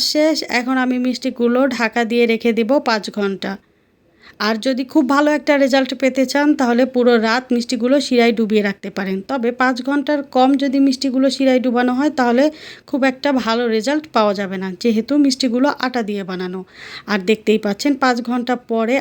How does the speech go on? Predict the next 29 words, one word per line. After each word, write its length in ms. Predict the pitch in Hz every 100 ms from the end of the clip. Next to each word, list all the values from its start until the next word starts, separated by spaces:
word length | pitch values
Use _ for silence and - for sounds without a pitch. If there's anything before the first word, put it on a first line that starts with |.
| 240
আমার 160 | 233 226
মিষ্টিগুলো 400 | 233 240 220 233 220 233
কতটা 420 | 240 262 254 262 262
রসে 300 | 220 226 247 233
টইটুম্বুর, 520 | 240 247 262 240 262 254
ফুলকো 360 | - 247 226 262 262 208
এবং 180 | 202 247 262
লোভনীয় 420 | 220 196 190 190 190
হয়েছে। 340 | 185 180 190 190 - - - -
আর 80 | 196 202
মিষ্টিগুলো 420 | 226 302 285 294 294
কতটা 340 | 226 220 277 311 311
পারফেক্ট 400 | 285 240 285 -
হয়েছে 240 | 269 254 320 311
সেটা 200 | 277 247 247
কিন্তু 220 | 226 220 214
আমি 120 | 220 269
রেসিপির 380 | 233 233 220 208 -
প্রথমেই 380 | 262 254 240 214
আপনাদের 320 | 214 214 214 214
সাথে 180 | 214 277 254
শেয়ার 200 | 226 185
করেছি। 300 | 185 185 - 190 - - - -
প্রত্যেকটা 600 | 214 220 - 214 - 214 208
মিষ্টি 360 | 214 233 - 302 - - 196
একদম 420 | 185 _ - 277 269 - -
ওয়েল 220 | 233 240 240
কুকড 260 | 202 196 - -
ছিল। 180 | 208